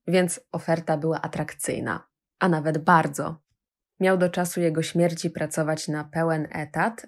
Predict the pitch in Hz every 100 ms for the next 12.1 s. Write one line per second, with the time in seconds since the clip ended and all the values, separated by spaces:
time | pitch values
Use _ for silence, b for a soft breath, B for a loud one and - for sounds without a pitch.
0 | - 208 - 175 185 185 151 147 165 165
1 | 151 - 156 - 147 156 175 - 175 160
2 | 147 - 165 _ _ _ _ _ _ _
3 | - - 240 233 190 175 175 - - -
4 | - 170 - - 147 151 156 151 175 185
5 | 160 160 156 151 147 180 220 B B B
6 | B 196 254 - 185 185 214 214 208 -
7 | 160 160 - 151 175 214 220 - 185 185
8 | 190 - 165 175 185 - - 170 180 185
9 | 170 156 156 180 170 165 151 156 160 175
10 | 170 160 160 160 160 170 - 160 - -
11 | 151 160 190 - 185 190 185 160 147 -
12 | 175